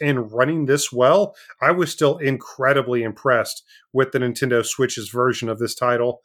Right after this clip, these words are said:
And I will say that does come with one big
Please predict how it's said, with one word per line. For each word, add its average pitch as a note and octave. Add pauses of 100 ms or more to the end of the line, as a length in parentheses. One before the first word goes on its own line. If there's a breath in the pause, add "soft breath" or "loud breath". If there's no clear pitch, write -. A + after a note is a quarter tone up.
(360 soft breath)
And C3 (1120)
I D3
will F3
say F#3
that D#3+
does D#3
come D3+
with C3
one B2+ (240)
big C#3+